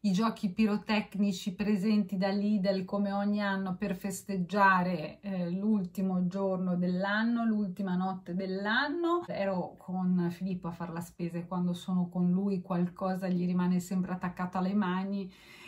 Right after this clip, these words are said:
e, eh, insomma, ho preso tranquillamente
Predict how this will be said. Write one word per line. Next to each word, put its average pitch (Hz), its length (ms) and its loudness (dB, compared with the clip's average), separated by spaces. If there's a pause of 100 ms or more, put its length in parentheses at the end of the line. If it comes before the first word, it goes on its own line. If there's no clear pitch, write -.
(140)
e, 196 360 -2
eh, 196 1120 -2
insomma, 196 600 0 (280)
ho 208 200 0
preso 202 760 2
tranquillamente 196 1600 0